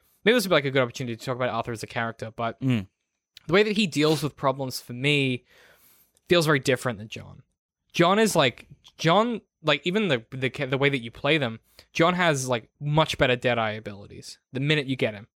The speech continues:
Speaker 1: right?
Speaker 2: Mm.
Speaker 1: Like, he's immediately better, he's younger, he's faster, he can draw, he can draw his gun faster, like, all of that stuff. He's just better because he's younger and he's,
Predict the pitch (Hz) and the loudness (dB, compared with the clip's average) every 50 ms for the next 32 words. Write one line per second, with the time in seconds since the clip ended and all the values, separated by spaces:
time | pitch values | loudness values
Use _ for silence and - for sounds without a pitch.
0 | _ - - 123 131 127 120 104 95 - - _ 135 - - 160 139 147 143 151 | _ -6 0 4 6 6 6 4 2 -2 -4 _ -6 -2 -2 -2 -2 0 0 0
1 | 165 165 170 160 156 143 - 139 135 135 131 120 131 131 127 139 135 131 131 127 | 2 2 2 0 0 0 2 2 2 2 2 0 -2 -2 0 2 2 2 2 0
2 | 120 120 117 - - 139 127 123 - - - 135 123 123 123 - 127 123 - - | -2 -4 -6 -4 -2 -2 0 0 -2 -4 -4 -4 -4 -4 -4 -6 -8 -8 -6 -2
3 | 143 147 147 - - - - - _ - 165 156 175 147 160 165 143 123 - - | 0 0 0 0 -2 -8 -20 -16 _ -2 0 0 0 2 2 2 2 2 2 0
4 | 139 143 143 135 - 147 139 139 139 - - 135 131 127 - 151 160 165 170 151 | 0 2 0 2 2 2 4 4 2 2 2 2 2 2 2 4 4 4 4 4
5 | 143 - - - 139 123 117 - - _ _ _ _ _ _ _ _ - 156 - | 2 0 -2 0 0 0 0 -2 -8 _ _ _ _ _ _ _ _ -2 0 2
6 | - 185 - - 143 120 113 107 107 - - 139 131 - 143 151 156 143 180 196 | 2 0 2 2 0 0 0 -2 -6 -6 -6 -4 -4 -2 0 0 2 2 4 2
7 | 175 139 123 113 113 120 120 123 143 131 123 120 - - | 2 2 0 -2 -2 -4 -6 -4 -4 -2 -2 -4 -6 -8